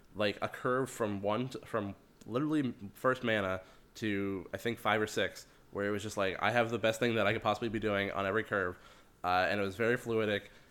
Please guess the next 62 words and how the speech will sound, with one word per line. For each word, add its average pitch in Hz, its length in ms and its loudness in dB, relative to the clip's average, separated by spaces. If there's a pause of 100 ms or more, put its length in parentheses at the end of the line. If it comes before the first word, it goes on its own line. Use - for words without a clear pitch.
(220)
and 92 180 0
it, 95 160 0
like, 90 320 -2
ah, - 240 -10
man, 92 260 -8
I 101 100 -4
just 110 160 -8
made 92 160 -4
so 107 200 0
many 98 140 0
devils. 90 420 -6
And 104 100 -6
people 127 180 0
don't 139 140 2
know 127 120 4
how 123 100 4
to 110 80 6
handle 131 300 2
them, 101 180 0 (380)
'cause, 113 160 2
yeah, 131 160 6
they're 127 120 6
just 117 160 0
one 117 200 4
ones, 98 340 0 (300)
but 98 100 -2
when 104 140 2
they 101 80 4
block, 120 400 6
they 98 160 0
die, 110 280 6
and 107 140 4
they 98 80 0
deal 98 240 0
damage 107 600 -2
to 101 120 -2
wherever 120 340 2
the 131 100 -2
hell 131 180 0
they 123 80 4
want. 127 260 2 (440)
So 104 180 0
it's 95 120 -4
like, 101 200 -4
"Okay, 135 240 0
cool. 127 340 0
Well, 98 100 0
you 120 120 -6
blocked 120 280 2
my 117 160 2
t-, - 200 -10
your 107 160 -2
two 127 160 0
two, 104 360 -2
my 107 360 2
one 120 180 2
ones 101 180 0
with 101 100 -8
your 101 100 0
two 113 180 -2
twos, 90 320 -4 (500)
uh, 80 40 -2